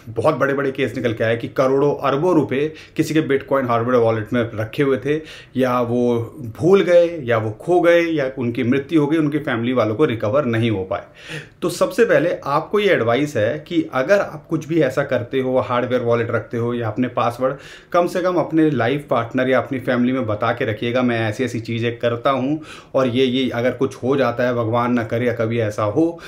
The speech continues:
अगर कुछ हो जाता है तो भैया ये ऐसे-ऐसे आपको रिकवर करना है।" सिखा दीजिएगा, किसी और पे भरोसा मत कीजिएगा। और अपने जो बैकअप फ्रेज हैं,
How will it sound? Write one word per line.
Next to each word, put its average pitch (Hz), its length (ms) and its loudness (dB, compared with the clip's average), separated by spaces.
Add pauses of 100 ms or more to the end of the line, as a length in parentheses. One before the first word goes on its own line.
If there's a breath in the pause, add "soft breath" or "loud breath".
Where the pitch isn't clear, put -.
(180 loud breath)
अगर 120 180 0
कुछ 117 200 -4
हो 151 200 0
जाता 139 160 4 (140)
है 127 180 0
तो 151 180 -2
भैया 117 260 -2
ये 117 220 0
ऐसे-ऐसे 120 560 -4
आपको 107 260 -4
रिकवर 101 360 -2
करना 98 300 -6
है।" 90 220 -12 (320 loud breath)
सिखा 127 440 -2
दीजिएगा, 98 560 -6
किसी 120 220 -4
और 107 180 0
पे 120 120 -2
भरोसा 110 400 -2
मत 104 380 -4
कीजिएगा। 95 460 -6 (640 loud breath)
और 127 100 2
अपने 143 240 -2
जो 131 140 -2
बैकअप 120 300 0
फ्रेज 123 400 -2
हैं, 139 320 -4